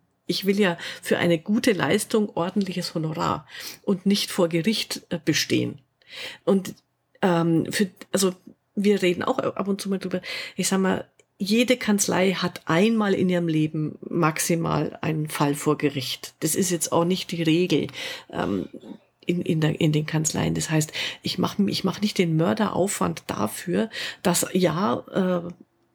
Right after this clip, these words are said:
äh, das eine Mal, wo es dann vorkommt, äh, das auch noch vor Gericht Bestand hat, weil gan-, ganz ehrlich, das, das Mandatsverhältnis selber ist ja kaputt,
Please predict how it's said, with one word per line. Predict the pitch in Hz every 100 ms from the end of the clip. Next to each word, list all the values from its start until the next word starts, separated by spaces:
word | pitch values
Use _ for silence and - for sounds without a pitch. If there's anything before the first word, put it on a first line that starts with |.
| _ _ _ _ _ _ _ -
äh, | 175 -
das | 190
eine | - 180 220
Mal, | 202 180 202
wo | 196
es | 190 -
dann | 185
vorkommt, | 175 175 185 - 185 175 -
äh, | 170
das | 170
auch | - 170
noch | 165
vor | 165
Gericht | 160 180 - -
Bestand | - - 143 156
hat, | 180 - - -
weil | 170
gan-, | 160 165 -
ganz | 165 156
ehrlich, | 165 160
das, | 160 - -
das | - 156 - -
Mandatsverhältnis | 143 139 - 147 - - 143 147 139 135
selber | - 196 226 - -
ist | 180
ja | 170 151 143
kaputt, | - - 156 -